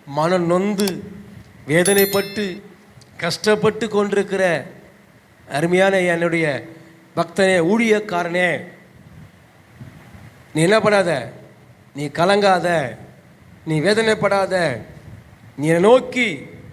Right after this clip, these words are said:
இரவும் பகலும் ஜெபித்து கொண்டிருக்கிற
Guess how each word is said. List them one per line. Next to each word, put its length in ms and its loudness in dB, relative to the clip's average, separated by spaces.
இரவும் 400 0
பகலும் 580 0
ஜெபித்து 400 -2
கொண்டிருக்கிற 760 -2